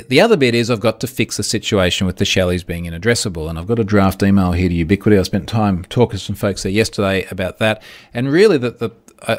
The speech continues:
I guess the macro problem I'm trying to solve is that when you have a home network with a large number of I O T devices, how should you configure it?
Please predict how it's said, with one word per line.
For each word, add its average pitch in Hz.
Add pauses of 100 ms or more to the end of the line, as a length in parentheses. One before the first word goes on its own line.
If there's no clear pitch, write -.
I 113
guess 110
the 107
macro 113
problem 104
I'm 92
trying 95
to 90
solve 117
is 92
that -
when 120
you 156
have 113 (400)
a 107
home 113
network 104
with 95
a -
large 95
number 92
of 90
I 87
O 85
T 147
devices, 85
how 98
should 113
you 120
configure 143
it? -